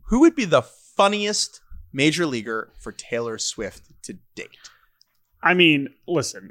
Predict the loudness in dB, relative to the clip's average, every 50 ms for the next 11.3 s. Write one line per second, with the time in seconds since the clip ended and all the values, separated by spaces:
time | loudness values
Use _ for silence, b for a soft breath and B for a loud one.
0 | -14 _ -2 2 4 6 6 6 4 4 6 6 4 6 6 6 6 6 6 6
1 | 6 6 6 6 4 4 4 4 2 0 0 2 2 2 2 0 -4 0 4 4
2 | 6 6 4 2 2 2 0 0 2 2 2 2 0 -4 -6 -6 -6 -2 2 4
3 | 4 4 4 2 2 0 0 2 2 4 6 6 6 6 6 4 4 2 2 2
4 | 4 4 4 4 4 4 4 4 4 2 2 4 2 2 2 0 -2 2 4 2
5 | 2 2 2 0 2 2 2 0 -4 -6 -8 -10 -10 -10 -2 B 4 6 6 6
6 | 8 6 6 6 4 4 4 4 4 2 0 -2 -4 -4 -6 -8 -2 0 2 2
7 | 4 2 2 2 2 0 -2 b b b b b b _ 4 6 6 6 6 4
8 | 4 0 -4 -6 -8 _ _ 0 4 6 8 8 6 B B B B _ -2 -2
9 | 0 0 -4 -4 -4 -4 0 2 2 2 4 2 2 2 2 2 0 -2 -2 0
10 | 2 4 4 4 4 2 -2 -2 -2 -4 -6 -4 0 2 2 2 2 0 -2 -2
11 | -2 -2 -2 -2 -2 -4